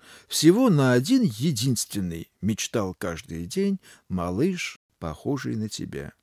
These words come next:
Но, увы, его желание не исполнялось.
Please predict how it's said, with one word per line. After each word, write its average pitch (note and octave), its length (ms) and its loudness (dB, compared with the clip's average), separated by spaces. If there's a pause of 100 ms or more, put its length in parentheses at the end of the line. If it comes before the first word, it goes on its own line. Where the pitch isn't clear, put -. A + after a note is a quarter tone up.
(380)
Но, B3 220 2
увы, C#3 440 4 (120)
его A#2+ 340 4
желание E3 760 -2
не D3 280 -2
исполнялось. E2 1080 -8